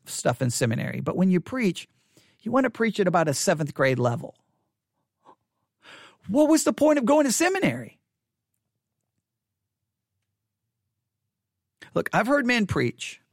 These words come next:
who were trained in a local church, a Bible institute, ordained by that. And they handle the word of God, they interpret it, they go deep. And I've heard men who come from big seminaries,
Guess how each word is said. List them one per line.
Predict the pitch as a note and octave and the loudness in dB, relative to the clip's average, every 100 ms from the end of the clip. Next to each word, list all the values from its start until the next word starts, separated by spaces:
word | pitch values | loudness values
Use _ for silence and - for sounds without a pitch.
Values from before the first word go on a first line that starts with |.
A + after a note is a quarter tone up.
| _ _ _ _ _ _ _ _ _ _ _ _ _ - | _ _ _ _ _ _ _ _ _ _ _ _ _ -2
who | F3 | 0
were | E3+ | 2
trained | G3+ G3 F#3+ | 2 2 4
in | D#3 | 2
a | |
local | D3 A3 B3+ | 2 2 -2
church, | - D3+ - - - _ _ _ - | -2 -4 -6 -14 -20 _ _ _ -10
a | C3+ | -2
Bible | C#3+ F#3+ G#3+ G3+ | 0 2 2 0
institute, | F#3 - C#3 D3 C#3 - _ _ _ _ _ _ - | 0 -6 -8 -6 -6 -8 _ _ _ _ _ _ -2
ordained | D#3 C3+ G3 G#3+ G3 | -2 0 2 2 0
by | D3 C3 | -2 -2
that. | B2+ - _ _ _ _ _ _ - | -6 -10 _ _ _ _ _ _ -8
And | A2+ B2+ | -4 2
they | F#3 F#3+ | 2 2
handle | D3+ G3+ G#3+ G#3 | 2 2 2 2
the | |
word | G3 G#3+ | 2 0
of | G3+ - | -2 -2
God, | G3+ F#3+ F3+ | 0 0 0
they | A#2+ | -4
interpret | A2 A#2 - A3 G#3 F#3+ | -8 -8 -6 -4 -2 -4
it, | F#3+ | -4
they | C3+ | -8
go | A#2+ A#2+ G#2+ | -8 -8 -8
deep. | - A#3 A#3 - | -4 -4 -4 -8
And | E3+ | -6
I've | F#3+ | -4
heard | G#3 G3+ | -4 -2
men | G3 G3 | 0 0
who | F3+ | 0
come | F#3 E3 | -2 -2
from | C#3+ | -4
big | C3 G3+ F#3+ | 0 0 0
seminaries, | - F#3+ F3+ F3 F3 E3 | -4 -4 -6 -4 -2 -4